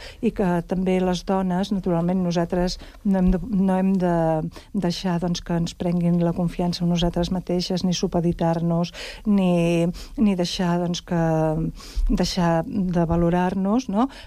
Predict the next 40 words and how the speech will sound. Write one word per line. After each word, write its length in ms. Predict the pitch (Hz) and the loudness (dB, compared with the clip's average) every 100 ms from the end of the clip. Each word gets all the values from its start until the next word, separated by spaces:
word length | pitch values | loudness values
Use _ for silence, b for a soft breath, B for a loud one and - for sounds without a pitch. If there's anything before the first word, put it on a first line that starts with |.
| - | -8
Però, 300 | 233 220 247 B B B | -2 0 0 B B B
eh, 560 | 214 196 180 175 170 165 - - - | -2 0 0 0 0 -2 -6 -14 -4
nosaltres 420 | 220 214 196 214 - | 0 0 0 -2 -2
també 140 | 220 | 0
ens 80 | 208 | 2
hem 120 | 214 | 0
de 80 | 202 | 0
revisar 340 | 196 180 170 165 | -2 -2 0 0
moltes 320 | 170 175 - | 0 -4 -4
coses, 360 | 180 180 170 - | -2 -2 -2 -4
perquè 240 | 185 190 | -2 0
és 180 | 190 - | 0 -2
tota 440 | 226 220 220 180 170 | 0 0 0 -2 0
la 360 | 175 165 160 156 | 0 0 0 -2
societat, 760 | 208 175 - 160 196 175 233 - B B B - - - | -6 -4 -4 -2 0 0 0 -6 B B B -16 -18 -2
ens 200 | 220 208 | 0 2
hem 100 | 202 | 2
de 100 | 202 | 0
plantar, 500 | 185 170 175 156 143 - | 0 0 0 -4 -6 -6
per 120 | 165 | -4
descomptat, 540 | 175 - 175 170 170 - | -4 -2 -2 0 -2 0
però, 120 | 180 | 0
a 40 | |
més 140 | 190 202 | 4 4
a 40 | |
més, 180 | 202 202 | 2 0
revisar-nos 540 | 202 175 185 190 175 | -2 -2 -2 -2 -2
moltes 320 | 180 170 180 | -2 -2 -4
coses, 480 | - 196 185 190 214 B B - | -2 0 0 -2 -4 B B -6
perquè 280 | 185 190 | -2 2
no 180 | 190 185 | 2 2
només 280 | 185 185 180 | 2 0 -2
són 180 | 196 165 | -2 -2
els 180 | 165 190 | -2 0
homes, 240 | 226 180 | 2 0
són, 180 | - 185 | -2 -2
és 100 | 226 - | -4 -2
tota 200 | 214 202 | 0 0
la 80 | 185 | -2
societat, 540 | 185 - 160 190 | -4 -4 -4 -2